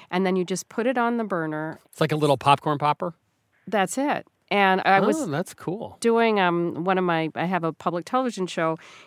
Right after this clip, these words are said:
Speaker 1: and I had a guest on, and we were making an Indian recipe, and we had to toast some spices, and she said, "Here, use this."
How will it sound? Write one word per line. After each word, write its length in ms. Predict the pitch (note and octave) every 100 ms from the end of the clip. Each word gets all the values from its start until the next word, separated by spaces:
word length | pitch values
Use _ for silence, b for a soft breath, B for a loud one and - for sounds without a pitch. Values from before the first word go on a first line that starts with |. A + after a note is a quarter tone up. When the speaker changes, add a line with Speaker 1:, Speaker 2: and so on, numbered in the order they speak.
| -
Speaker 1:
and 220 | F#3+ F3+
I 40 |
had 180 | F3 F3+
a 40 |
guest 340 | E3+ B3 D4+ -
on, 240 | E3 D#3+
and 160 | E3 E3+
we 100 | G3
were 120 | F#3
making 460 | F3+ F3 E3+ F#3 E3
an 340 | D#3 C#3+ C#3 -
Indian 400 | D#3 F#3+ F#3 E3+
recipe, 640 | D3+ C#3 - D#3 E3 D#3+ E3 B B
and 80 | E3+
we 80 | F3
had 120 | E3
to 40 | -
toast 300 | - F3+ -
some 120 | F3
spices, 520 | - - D3+ D3+ E3
and 80 | F3
she 100 | -
said, 200 | F3+ F#3+
"Here, 140 | - C#4+
use 260 | G#3+ G#3+ -
this." 460 | C4 B3+ - -